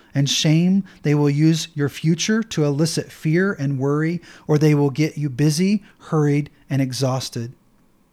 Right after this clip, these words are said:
Now, again, the point is not about the existence of a devil or demons. The story's theme is realizing what keeps you from living and expressing the divine in you.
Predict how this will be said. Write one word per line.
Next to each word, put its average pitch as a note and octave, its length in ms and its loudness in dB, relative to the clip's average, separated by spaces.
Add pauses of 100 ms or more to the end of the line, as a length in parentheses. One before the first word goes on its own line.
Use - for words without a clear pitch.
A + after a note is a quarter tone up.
(420)
Now, C3 240 -2
again, C3+ 420 4 (240)
the D#3+ 100 2
point G3+ 420 4 (180)
is D#3+ 160 2
not E3+ 180 6
about D#3 280 2
the D3+ 100 -2
existence C#3 640 -2
of C3+ 100 -2
a C3+ 80 -2
devil C3+ 380 0
or C3+ 220 -2
demons. C3 640 0 (340)
The D3+ 100 0
story's F#3 460 2
theme C#3 500 2 (180)
is C#3+ 200 -2
realizing C3+ 920 0 (200)
what C#3+ 280 -2
keeps - 460 -2
you D3 140 0
from D3 240 -2
living C3+ 580 0 (220)
and C#3+ 160 2
expressing C#3 960 -2
the C3+ 100 -2
divine C3 460 0
in C3 100 0
you. C3+ 400 0